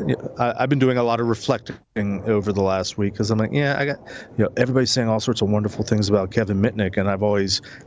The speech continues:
hated him, even having not met him, because he represented the bad side, the dark side, and, and he's, he,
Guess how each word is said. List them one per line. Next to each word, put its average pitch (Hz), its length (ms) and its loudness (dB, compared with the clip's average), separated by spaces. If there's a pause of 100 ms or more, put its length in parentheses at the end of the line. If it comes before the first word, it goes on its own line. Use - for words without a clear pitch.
hated 139 500 2
him, 104 480 -2
even 110 240 0
having 101 320 0
not 95 220 0
met 110 180 2
him, 92 220 -2 (320)
because 117 260 2
he 127 140 2
represented 113 680 0
the 92 80 -2
bad 107 320 0
side, 98 380 0
the 92 80 -6
dark 101 260 -2
side, 98 640 0
and, 92 260 -2
and 101 160 0
he's, 92 360 -2 (440)
he, 117 220 2